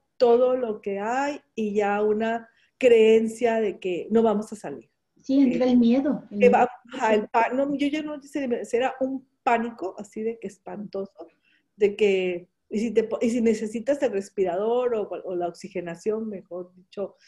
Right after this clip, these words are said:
Speaker 1: que te estén marcando oxígeno, o sea, es una situación muy, este, complicada, eh,
Speaker 2: Mm.
Speaker 1: pero que deriva de toda la,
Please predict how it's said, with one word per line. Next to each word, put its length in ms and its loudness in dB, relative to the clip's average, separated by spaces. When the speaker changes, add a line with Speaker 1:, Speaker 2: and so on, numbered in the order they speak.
Speaker 1:
que 80 -18
te 80 -20
estén 180 -6
marcando 360 -2
oxígeno, 460 -8
o 200 -20
sea, 260 -10
es 140 -8
una 140 -4
situación 540 -4
muy, 440 -4
este, 640 -6
complicada, 960 -4
eh, 300 -6
Speaker 2:
Mm. 100 -18
Speaker 1:
pero 200 -6
que 120 2
deriva 540 0
de 160 4
toda 300 6
la, 640 -2